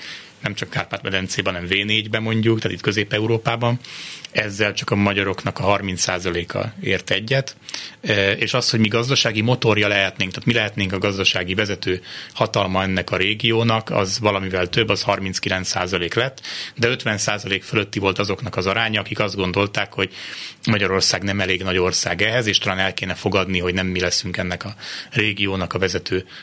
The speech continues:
ö, hatalmai, hanem most ezt már én teszem hozzá, hogy valószínűleg Len-, Lengyelország ezzel,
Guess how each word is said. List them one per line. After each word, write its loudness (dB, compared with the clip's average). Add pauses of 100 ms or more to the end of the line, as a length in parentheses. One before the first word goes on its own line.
(120)
ö, 0
hatalmai, 2
hanem -2 (280)
most -10
ezt -6
már -2
én -4
teszem -6
hozzá, 2
hogy -2
valószínűleg 0
Len-, 0
Lengyelország -2
ezzel, 0